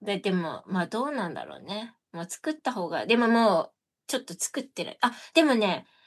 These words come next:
あのー、バナナを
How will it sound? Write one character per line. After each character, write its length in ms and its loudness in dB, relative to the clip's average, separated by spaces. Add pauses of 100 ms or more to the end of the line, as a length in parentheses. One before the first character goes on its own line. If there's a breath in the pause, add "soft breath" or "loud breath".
(260)
あ 140 2
の 840 0
ー、 40 -20 (720)
バ 120 6
ナ 200 4
ナ 260 2
を 360 2